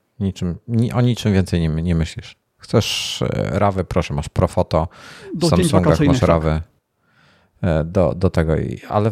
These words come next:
Speaker 1: on, wiesz, on nie napisał, że on chce robić, on chce zarabiać na tym, że on chce robić, kurde, portrety, że on chce robić produkty i tak dalej. Ja nie sądzę, aby to. Ja myślę, że on chce mieć po prostu lepsze zdjęcia z wakacji,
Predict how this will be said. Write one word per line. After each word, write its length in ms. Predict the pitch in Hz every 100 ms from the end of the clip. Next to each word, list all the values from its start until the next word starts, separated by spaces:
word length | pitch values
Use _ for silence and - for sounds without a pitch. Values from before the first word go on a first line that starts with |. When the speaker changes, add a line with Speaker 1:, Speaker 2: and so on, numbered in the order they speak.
| 110
Speaker 1:
on, 180 | 120 117
wiesz, 220 | 117 -
on 120 | 107
nie 120 | 110
napisał, 380 | 110 107 110 104
że 120 | 85
on 80 | 85
chce 140 | - 85
robić, 340 | 85 85 -
on 200 | - 90
chce 180 | - 87
zarabiać 360 | 78 80 76 78
na 100 | 73
tym, 160 | 78
że 100 | 78
on 60 | 82
chce 140 | -
robić, 360 | 82 80 - -
kurde, 400 | - 82 90 80
portrety, 640 | - - - 85 - 82
że 120 | 87
on 60 | 82
chce 160 | -
robić 280 | 85 80 80
produkty 720 | - 85 80 82 - 82 80 69
i 40 | -
tak 160 | 85
dalej. 320 | 80 73 76
Ja 60 | 85
nie 140 | 98
sądzę, 360 | 98 117 85 65
aby 180 | 69 -
to. 100 | 69
Ja 100 | 78
myślę, 240 | 92 101
że 80 | 90
on 60 | 95
chce 140 | 101
mieć 140 | 90 -
po 40 |
prostu 240 | 90 -
lepsze 340 | 87 85 - 85
zdjęcia 300 | 87 82 87
z 60 |
wakacji, 580 | 78 80 82 - 85 76